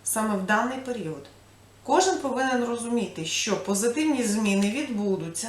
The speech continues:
шляхи відкриються до реалізації, до здійснення.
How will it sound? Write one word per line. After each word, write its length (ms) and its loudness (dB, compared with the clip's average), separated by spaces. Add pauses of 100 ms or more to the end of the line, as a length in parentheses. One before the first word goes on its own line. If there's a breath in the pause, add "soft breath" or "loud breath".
(120)
шляхи 460 -4
відкриються 960 -4 (560 loud breath)
до 240 4
реалізації, 840 0
до 200 -4
здійснення. 800 -4